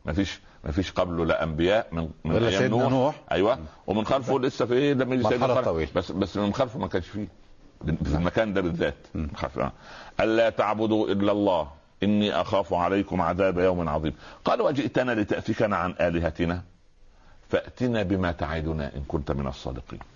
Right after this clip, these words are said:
Speaker 1: أبا. أ-، ما، ما فيش تفاهم. طب، طب اقنعنا. إيه الموضوع؟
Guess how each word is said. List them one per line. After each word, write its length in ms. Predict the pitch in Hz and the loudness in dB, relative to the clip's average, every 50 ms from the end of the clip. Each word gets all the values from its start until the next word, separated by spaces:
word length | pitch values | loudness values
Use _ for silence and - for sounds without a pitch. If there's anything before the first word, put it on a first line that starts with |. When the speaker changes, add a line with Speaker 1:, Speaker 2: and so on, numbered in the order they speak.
| - - - - - - - - - | -20 -20 -20 -20 -20 -20 -12 -6 -6
Speaker 1:
أبا. 100 | - - - - - - - - - - - - - | -6 -6 -6 -14 -20 -20 -20 -20 -20 -20 -12 -4 -2
أ-، 120 | 110 - - - - - - - | -2 -2 -2 -8 -18 -14 -8 -6
ما، 80 | 101 - 98 | -6 -2 -2
ما 100 | 107 104 | -2 0
فيش 300 | - - 139 139 - - | 2 0 0 0 0 -2
تفاهم. 300 | - - - 117 117 110 | -2 0 2 0 0 2
طب، 180 | - 104 92 - - - - - - - - | 0 -2 -2 -4 -10 -20 -20 -20 -20 -6 -4
طب 100 | - 92 | 0 0
اقنعنا. 520 | 101 - - 98 107 98 95 95 92 87 80 - - - | 0 0 0 0 0 2 2 0 -2 -2 -4 -8 -2 0
إيه 60 | 120 | 0
الموضوع؟ 480 | 135 220 127 104 92 82 90 87 82 | 2 2 0 0 0 2 2 2 0